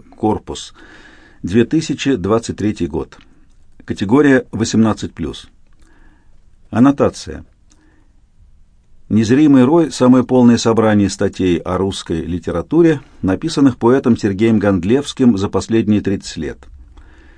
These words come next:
Это размышления о природе стихотворчества, текстологические находки, бесценные наблюдения, касающиеся как отечественных классиков Александра Пушкина, Владислава Ходосевича, Владимира Набокова, Исаака Бабеля,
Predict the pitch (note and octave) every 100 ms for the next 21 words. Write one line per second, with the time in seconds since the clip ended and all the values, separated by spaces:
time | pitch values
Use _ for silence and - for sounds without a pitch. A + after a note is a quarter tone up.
0 | _ _ _ _ _ A2+ C3 E3+ D#3 E3
1 | D3 D3+ C#3+ C#3 B2 - C3 B2+ C#3 C#3
2 | C3 G#2 A2+ G2+ - - A#2 A2+ G2+ G#2
3 | F2 - - F2 E2+ _ - - C3+ B2
4 | B2+ B2 A2 C#3 - - A#2+ B2+ - A2
5 | G2+ - F#2+ - _ _ - F#2+ - C#3+
6 | D3+ C3 A2+ F#2 E2+ A2 A2 F#2 E2 -
7 | G2 F#2 - F2+ - D#2+ - F2 - -
8 | B2+ B2 A#2 A2 G#2 - A#2 A#2+ G2 -
9 | F2+ - - - - F2+ E2 G#2 G2+ F2+
10 | - C3 - - G#2+ G#2+ G#2 - - -
11 | - - F#2+ G#2 G2 G#2+ G2 F2 E2 E2+
12 | E2+ - C3 A2+ - G#2 - F#2 F2+ G2+
13 | G2 E2+ F2 E2+ C3 A#2+ A2 G2+ E2 -
14 | F#2+ - D#2 A2 C3 B2 A#2